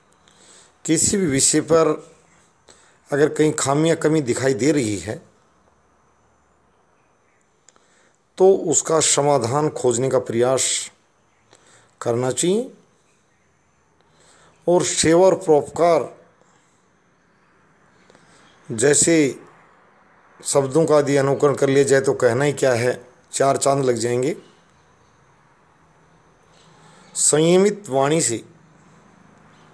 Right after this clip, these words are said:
हमें सुधार के प्रयास करने चाहिए, मानने चाहिए। अब मैं आज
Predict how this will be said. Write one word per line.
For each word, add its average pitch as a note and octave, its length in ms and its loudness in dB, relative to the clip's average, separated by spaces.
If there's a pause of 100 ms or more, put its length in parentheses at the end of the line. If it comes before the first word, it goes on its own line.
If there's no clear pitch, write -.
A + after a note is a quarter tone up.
(1160)
हमें D#3 260 0
सुधार B2+ 400 0
के C3 80 -4
प्रयास C3+ 360 0
करने A#2+ 320 -2
चाहिए, D#3 260 -2
मानने C3 460 0
चाहिए। G#2+ 340 -8 (3250)
अब D3+ 140 2
मैं D3 200 2
आज B2 320 0